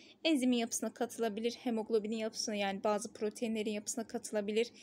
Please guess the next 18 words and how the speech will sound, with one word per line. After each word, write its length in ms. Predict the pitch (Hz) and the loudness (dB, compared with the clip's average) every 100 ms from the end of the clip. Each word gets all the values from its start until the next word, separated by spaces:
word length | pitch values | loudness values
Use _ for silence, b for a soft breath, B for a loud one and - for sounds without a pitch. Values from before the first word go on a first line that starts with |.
| B B - | B B -2
Yani 280 | 381 208 233 | 0 2 2
yapıya 360 | 262 - 349 | 2 0 -2
katılabilirler 1000 | - 240 - 247 233 262 330 277 320 - - B B - | 0 -2 2 2 2 2 2 2 0 -2 -14 B B 0
ama 160 | 262 - | 0 2
enerji 400 | 226 240 262 294 | 4 4 4 2
verici 280 | 277 226 226 | 2 2 2
olarak 360 | 220 233 - | 2 2 0
kullanılmazlar. 760 | - 226 196 240 285 202 165 - - B B B | 0 2 2 4 2 2 -2 -4 -12 B B B
Canlılar 460 | 226 220 247 277 - | 2 4 2 0 0
tarafından 520 | 226 220 208 240 - | -2 -2 -2 -2 0
üretilmezler. 800 | 196 190 - 202 226 277 185 180 - | 0 -2 -2 0 0 2 0 -2 -6
Sindirime 640 | - - 240 262 269 330 - | -4 0 2 2 2 2 0
uğramazlar. 960 | - 226 226 233 294 262 208 165 - - - | -2 2 4 4 4 2 0 0 -2 -8 -4
Unutmayın 400 | 220 - 196 180 | -4 -2 -4 -2
arkadaşlar, 640 | 180 - 175 170 - 175 | -4 -4 -4 -4 -4 -6
solunum 460 | - - 220 262 311 | -4 0 2 2 0
tepkimelerinde 800 | - - - 202 196 196 240 302 | -2 -6 -4 -4 -2 -2 0 -2
parçalanmazlar. 1300 | - 214 208 - 208 196 202 240 220 156 - - | -2 -4 -4 -2 -2 0 -2 -2 -2 -4 -6 -8